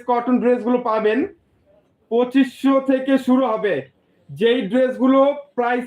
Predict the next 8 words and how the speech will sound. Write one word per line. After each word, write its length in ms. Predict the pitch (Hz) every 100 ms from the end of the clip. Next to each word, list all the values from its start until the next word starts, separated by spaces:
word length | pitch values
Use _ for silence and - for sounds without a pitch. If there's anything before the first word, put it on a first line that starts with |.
| -
পঁচিশশো 540 | 262 262 285 269 302
থেকে 220 | 294 277 277
শুরু 240 | 277 269
হবে, 360 | 247 208 143 - _ _ _
আমরা 360 | 175 202 214 214
প্রায় 360 | 214 214 214 208
সেভেন্টি 680 | - 214 214 226 233 240
ফাইভ 300 | 233 226 226